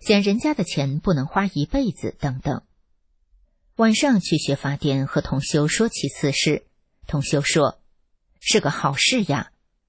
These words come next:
师父在《转法轮》中说：“可是往往矛盾来的时候，不刺激到人的心灵，不算数，不好使，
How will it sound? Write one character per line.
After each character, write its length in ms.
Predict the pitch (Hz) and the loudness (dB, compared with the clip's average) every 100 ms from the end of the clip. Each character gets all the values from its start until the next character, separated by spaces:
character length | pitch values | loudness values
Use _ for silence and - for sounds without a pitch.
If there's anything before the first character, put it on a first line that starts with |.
| _ _ _ | _ _ _
师 180 | - 302 | -2 0
父 280 | 302 247 147 | 0 0 0
在 340 | - 151 135 131 | 0 -2 -2 2
《转 200 | 196 143 | 2 2
法 240 | - 143 | -2 -2
轮》 180 | 135 139 | -2 -2
中 200 | - 160 | 2 2
说 400 | 156 180 160 - _ _ _ _ _ _ _ _ _ - | 4 4 2 0 _ _ _ _ _ _ _ _ _ 0
：“可 120 | 240 | 2
是 300 | - 285 247 | 4 2 0
往 220 | 175 156 | 0 0
往 200 | 233 180 - | 0 0 0
矛 180 | 143 143 | -2 0
盾 200 | 202 151 | 0 0
来 160 | 131 | -2
的 120 | 165 | -2
时 200 | 165 - | -2 -2
候， 320 | 147 - 143 _ _ _ _ | -2 0 0 _ _ _ _
不 200 | - 202 | 2 2
刺 180 | - 320 | 2 -2
激 180 | - 170 | 2 0
到 280 | 143 131 - | 0 -2 0
人 220 | 156 143 | 0 2
的 120 | - | 0
心 280 | 143 269 285 | 0 0 0
灵， 300 | 208 131 - _ | 0 0 -4 _
不 160 | 156 143 | -4 0
算 260 | 285 208 | 2 2
数， 380 | 160 - 208 - _ | 2 0 0 -4 _
不 140 | 302 | 0
好 300 | - - 135 | 0 -2 -2
使， 360 | 170 - 147 - | 0 0 0 -2